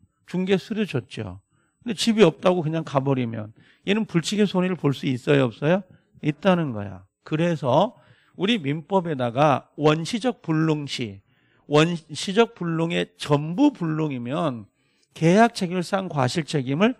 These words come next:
규정해 뒀어요. 여기가 뭐냐? 계약을 체결상이라 그래요. 요게 윗상자인데 실제는 요걸 뭐라고 읽으면 과정, 과정.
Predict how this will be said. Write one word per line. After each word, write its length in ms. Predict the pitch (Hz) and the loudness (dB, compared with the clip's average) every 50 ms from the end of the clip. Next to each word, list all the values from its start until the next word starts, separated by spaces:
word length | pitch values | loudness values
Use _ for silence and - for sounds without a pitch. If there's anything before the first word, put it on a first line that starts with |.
| _ _ _ _ _ - | _ _ _ _ _ -2
규정해 440 | - 160 156 151 214 196 196 196 | 0 0 2 4 2 2 2 0
뒀어요. 680 | 185 - - 135 117 - - - 120 107 104 98 95 98 _ _ _ | -2 -2 -2 -2 -2 -2 -4 -6 -8 -8 -8 -10 -14 -18 _ _ _
여기가 360 | - 135 135 135 147 143 160 | 0 0 0 0 0 -2 -2
뭐냐? 400 | 139 123 120 117 131 160 170 156 - _ _ _ _ _ _ _ _ _ - | -2 -4 -6 -4 -4 -4 -4 -6 -8 _ _ _ _ _ _ _ _ _ -4
계약을 1200 | - 151 151 160 170 175 170 151 - _ 160 139 135 131 127 123 123 135 147 170 202 233 226 226 - _ _ _ _ _ _ _ _ _ _ _ _ _ - - _ - - _ _ _ _ _ _ _ _ _ _ _ _ _ _ _ | 2 4 4 6 6 4 2 0 -2 _ 2 4 6 6 4 2 2 0 2 2 0 0 -4 -10 -18 _ _ _ _ _ _ _ _ _ _ _ _ _ -20 -20 _ -20 -20 _ _ _ _ _ _ _ _ _ _ _ _ _ _ _
체결상이라 1040 | - - 226 247 233 247 233 220 185 - - 202 202 208 208 185 156 143 156 160 160 | -2 4 4 6 8 8 6 6 6 4 2 2 2 4 2 2 4 6 6 6 4
그래요. 400 | 143 127 120 120 110 107 104 110 - _ _ _ _ _ _ _ _ _ _ _ _ _ _ _ _ _ _ _ _ - | 2 -2 -4 -4 -6 -8 -10 -14 -18 _ _ _ _ _ _ _ _ _ _ _ _ _ _ _ _ _ _ _ _ -2
요게 340 | 156 180 220 233 196 151 123 | 0 2 4 4 2 2 0
윗상자인데 1000 | 147 170 156 - 294 285 294 294 - - 214 175 147 135 131 135 139 139 131 | -2 -2 -2 0 0 0 0 0 0 0 0 0 0 -2 -2 -2 0 0 -2
실제는 420 | 123 - - 285 - - 285 226 165 | -2 -4 -6 -8 -6 -6 -4 -2 -2
요걸 240 | 156 165 170 196 175 | -2 0 0 0 -2
뭐라고 380 | 135 135 139 151 175 185 185 160 | 0 0 2 2 2 2 0 -2
읽으면 420 | 143 143 135 151 143 156 175 170 - | -4 -4 -6 -6 -6 -6 -8 -10 -10
과정, 500 | - - 123 135 147 143 170 147 123 110 | -12 -4 -2 -2 0 0 0 -2 -2 -4
과정. 400 | 107 127 120 110 - 110 101 | -4 -6 -6 -6 -6 -10 -14